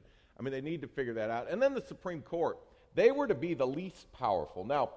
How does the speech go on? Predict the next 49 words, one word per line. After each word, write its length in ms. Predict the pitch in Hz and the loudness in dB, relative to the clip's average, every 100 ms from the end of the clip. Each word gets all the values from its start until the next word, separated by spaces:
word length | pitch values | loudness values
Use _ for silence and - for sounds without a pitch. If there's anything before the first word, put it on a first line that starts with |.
| - - - | -20 -20 -4
whenever 320 | 185 285 320 | 2 4 6
I'm 80 | 294 | 4
before 360 | 175 - 175 147 | 2 0 -2 0
the 80 | |
Supreme 420 | 131 - - 139 110 | -6 -10 -8 -8 -6
Court, 360 | - 85 - 107 | -2 -2 -2 -4
I 60 | |
realize 360 | 139 139 127 110 | 0 2 2 2
we're 140 | 131 | 0
a 60 | 117 | 0
long 300 | 120 131 123 | 2 0 0
way 200 | 117 113 | -2 -2
here 260 | 117 110 - - | -4 -8 -10 -6
from 280 | 107 101 95 | -4 -4 -10
the 60 | 95 | -14
Supreme 400 | - - 113 95 | -18 -12 -10 -8
Court, 320 | - 101 85 | -4 -4 -6
so 80 | - | -14
if 80 | 120 | -4
you 60 | 175 | -2
ever 120 | 135 | -2
visit 420 | 90 123 110 - | -4 -4 -6 -14
the 60 | 82 | -14
building, 480 | 78 110 101 90 90 _ _ _ - | -6 -4 -4 -6 -8 _ _ _ -6
uh, 100 | 120 131 | -4 -2
it's 160 | 135 | 0
old-timey. 640 | 170 147 - 143 135 135 131 | 0 0 -4 -6 -6 -6 -6
It 80 | 131 | -6
looks 180 | 143 | -2
like 100 | 147 | -2
a 60 | 120 | -2
high 200 | - 127 | -2 -6
school 440 | - - 123 104 76 73 | -6 -10 -6 -6 -8 -16
gym 460 | 76 113 127 98 87 | -14 -8 -6 -6 -8
where 140 | 95 | -8
they 140 | 85 87 | -8 -10
kinda 280 | - 90 - - - | -10 -10 -10 -16 -8
sit, 360 | 107 92 - - _ - | -6 -6 -10 -20 _ -12
uh, 100 | 85 | -8
like 180 | 92 92 | -6 -6
a 40 | |
little 320 | 107 104 80 - _ _ - | -6 -6 -8 -12 _ _ -10
theater. 340 | 143 110 85 | -6 -4 -4
There's 220 | 82 85 - | -6 -10 -10
curtains 320 | - 123 101 | -6 -6 -6
in 80 | 104 | -10
the 60 | 101 | -8
back, 480 | 95 95 95 92 | -6 -6 -6 -8
and, 120 | 92 | -10